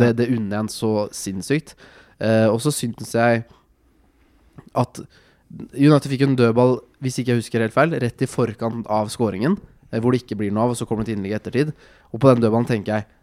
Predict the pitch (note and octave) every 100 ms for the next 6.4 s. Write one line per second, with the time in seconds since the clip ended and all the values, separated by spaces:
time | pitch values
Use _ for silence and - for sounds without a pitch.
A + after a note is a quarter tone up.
0 | _ B2+ A#2 B2 A2+ G2+ A2+ A#2+ _ -
1 | B2 - A#2 G2+ G2 A2 A#2 A#2+ A2 -
2 | B2 A2 A2+ G2 G2 G2+ A2+ A#2 A#2+ A#2
3 | A2 A2+ A2 A2 A2+ A2 G#2+ G#2 - A2
4 | F#2+ G#2 B2 F3 - - _ _ _ -
5 | G#2 G#2+ G#2+ G#2+ G#2+ G#2+ C#3 D3+ D3+ C#3+
6 | D3 C#3+ A#2 A#2+